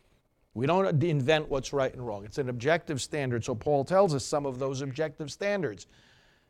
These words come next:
What's not permitted in the kingdom of God?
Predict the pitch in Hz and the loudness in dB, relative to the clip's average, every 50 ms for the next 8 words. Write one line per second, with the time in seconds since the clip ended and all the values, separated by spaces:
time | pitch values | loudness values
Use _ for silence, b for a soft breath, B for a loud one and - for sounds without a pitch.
0 | b b _ _ _ _ _ - - 160 165 - - 160 160 170 190 208 220 220 | b b _ _ _ _ _ 2 4 4 4 4 4 0 4 8 10 10 10 10
1 | 214 - 160 208 208 208 220 233 220 196 165 170 160 147 143 - - 196 185 185 | 8 6 2 4 6 8 6 8 8 6 6 6 2 2 0 0 0 0 2 2
2 | 180 170 165 160 160 180 196 202 165 127 101 - - | 2 2 2 2 6 8 10 10 10 8 6 0 -14